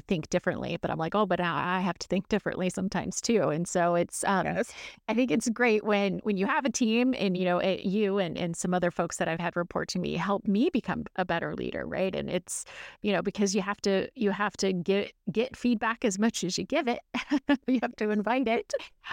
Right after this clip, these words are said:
Speaker 1: Um, so I thank you for that along the way. Um, but, uh, yeah, I think it's, it's such a, it's such a journey in H R when you get to be on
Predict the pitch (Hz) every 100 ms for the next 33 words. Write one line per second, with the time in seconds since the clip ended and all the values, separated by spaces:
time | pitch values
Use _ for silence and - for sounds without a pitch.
0 | 339 - 392 247 214 214 269 262 254 240
1 | - 226 262 202 247 202 254 254 214 208
2 | 214 220 196 165 - 262 285 - - -
3 | - - 220 214 - - - - 240 240
4 | 226 220 - - - 190 185 - 302 175
5 | 208 208 233 214 208 - - 214 - -
6 | 202 - 208 202 190 - - 214 240 196
7 | 185 202 214 190 175 175 - - 170 165
8 | 175 170 170 165 165 160 185 - - 175
9 | 175 175 165 156